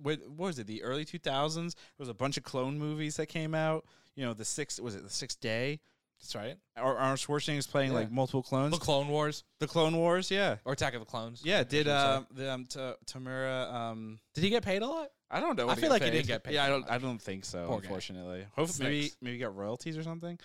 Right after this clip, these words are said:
Speaker 2: He better have. I mean, there's so much stuff with the clones and everything. And
Speaker 1: My,
Speaker 2: it's
Speaker 1: my
Speaker 2: all
Speaker 1: big
Speaker 2: based
Speaker 1: thing
Speaker 2: off
Speaker 1: real
Speaker 2: his
Speaker 1: quick
Speaker 2: look.
Speaker 1: on the Kang thing is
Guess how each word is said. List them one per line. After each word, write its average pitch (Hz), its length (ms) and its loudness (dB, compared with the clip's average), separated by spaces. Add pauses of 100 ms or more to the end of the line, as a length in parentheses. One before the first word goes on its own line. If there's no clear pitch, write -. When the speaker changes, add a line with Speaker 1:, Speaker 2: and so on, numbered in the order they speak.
Speaker 2:
He 226 60 0
better 311 340 4
have. 131 160 6
I 143 60 4
mean, 151 160 0
there's 160 160 2
so 202 280 4
much 196 280 2
stuff - 320 2
with 135 100 -10
the 127 80 -4
clones 156 560 -4
and 156 100 -8
everything. 156 480 -6
And 107 140 -6
Speaker 1:
My, 113 60 0
Speaker 2:
it's - 100 -6
Speaker 1:
my 180 120 6
Speaker 2:
all 247 60 6
Speaker 1:
big 247 120 6
Speaker 2:
based 262 100 0
Speaker 1:
thing 196 120 4
Speaker 2:
off 180 60 0
Speaker 1:
real 175 60 4
Speaker 2:
his 160 100 0
Speaker 1:
quick 170 140 6
Speaker 2:
look. 135 60 4
Speaker 1:
on 147 80 2
the 131 80 0
Kang 127 240 0
thing 131 200 -4
is 117 160 -2